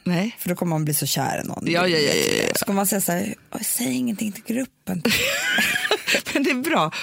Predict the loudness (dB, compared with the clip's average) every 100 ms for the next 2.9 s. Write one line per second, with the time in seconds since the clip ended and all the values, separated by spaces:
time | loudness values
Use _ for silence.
0 | -2 0 2 2 0 0 0 2 2 0
1 | 0 0 2 2 0 -2 -8 -8 -8 -4
2 | -2 0 2 2 2 2 2 2 0